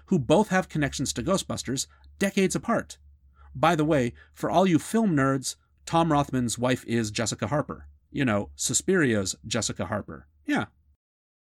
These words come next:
Oh, back to John Rothman, so focusing on the actor himself. I mentioned all these facts on Twitter to Dave Babbitt of the Film Strips podcast. Be sure to check it out. But I told this to Dave Babbitt,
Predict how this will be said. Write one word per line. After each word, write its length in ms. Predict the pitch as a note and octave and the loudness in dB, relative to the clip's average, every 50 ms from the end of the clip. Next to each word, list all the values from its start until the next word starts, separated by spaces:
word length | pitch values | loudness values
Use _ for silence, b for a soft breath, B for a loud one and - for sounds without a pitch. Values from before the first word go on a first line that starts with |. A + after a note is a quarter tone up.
| _ _ - - | _ _ -8 0
Oh, 220 | - E3+ D#3+ C3 B2+ | 2 4 4 4 2
back 280 | B2 A#2+ F3 G3+ - - | 0 0 0 0 0 -2
to 80 | D3 | -8
John 420 | B2+ A2 - D3+ D3+ D#3+ E3 D#3 C3+ | -8 -4 0 2 2 2 2 2 2
Rothman, 440 | A2+ A2 G2 - - G#2+ G2+ G#2 b b b b b | 2 0 0 -2 -4 -6 -6 -6 b b b b b
so 160 | - - E3 | -2 0 0
focusing 460 | C#3 - E3 E3+ - D#3+ - D3+ C#3 - | 0 2 0 -2 -2 -2 -2 -2 -4 -4
on 180 | A2 B2+ B2+ A#2+ | -2 -2 -2 -2
the 120 | A#2 - | -4 -4
actor 320 | - C3+ C#3 - - A#2+ | -4 -6 -6 -6 -6 -6
himself. 540 | G#2 B2+ G#2+ F#2+ - - C#3+ A2 G2+ - - - _ _ _ _ _ _ _ _ - | -6 -6 -6 -6 -6 -6 -6 -6 -8 -12 -18 -20 _ _ _ _ _ _ _ _ 2
I 140 | C#3 D#3+ G3 | 4 4 4
mentioned 360 | G#3 A3+ G#3+ - G#3+ F#3+ - - | 4 4 2 0 0 -2 -2 2
all 180 | C3+ D3 D#3+ D3+ | 2 2 4 4
these 180 | D3 C3 - | 2 0 0
facts 360 | - - C#3+ C#3+ C#3 - - | -2 -2 -2 -2 -2 -4 -8
on 180 | - A#2+ A#2+ G#2+ | -6 -4 -4 -4
Twitter 300 | - - E3 C#3+ C3+ B2 | -4 -4 -4 -2 -2 -2
to 140 | - - A#2+ | -4 -4 -4
Dave 320 | G#2+ A#2 A2+ G#2+ G2 - | -2 -2 -2 -2 -4 -4
Babbitt 440 | - C3+ D#3 D3 - G#2+ - - - - - - - - - - - | -4 -4 -2 -2 -4 -4 -6 -10 -16 -20 -20 -20 -20 -20 -20 -6 -2
of 240 | A#2 B2 A#2+ G#2+ G#2+ | 0 0 0 0 -2
the 80 | G#2+ | -4
Film 220 | - - B2+ A#2+ A2 | -2 0 0 0 0
Strips 300 | - - A#2+ - - - | -2 -4 -6 -6 -6 -6
podcast. 600 | - A2 G#2 G#2 - - A2+ D3+ D#3+ - - - _ - | -4 -2 -2 -2 -2 -4 -4 -4 -4 -8 -12 -14 _ -10
Be 160 | A2 G#2 G#2 | -6 -6 -6
sure 220 | - - - A#2+ A2 | -4 -4 -4 -4 -4
to 60 | G#2+ | -4
check 220 | - - A2 - | -4 -6 -6 -4
it 80 | A#2 G#2 | -2 -2
out. 200 | G#2 B2+ D#3 - _ b b b b b b b b b b | 0 0 -2 -4 _ b b b b b b b b b b
But 120 | D3+ D3+ | 2 4
I 80 | D#3 D#3 | 4 4
told 300 | D3+ - - A3+ A#3 F#3+ | 2 -2 -4 -4 -2 -2
this 160 | A3 G3+ - | -4 -4 -4
to 100 | - D3 | -4 -4
Dave 280 | A#2+ D3+ D3 C#3 A#2 A2 | -2 0 0 0 0 0
Babbitt, 360 | D#3 F3 D#3+ A#2+ A#2 - | -2 -2 0 -2 -2 -4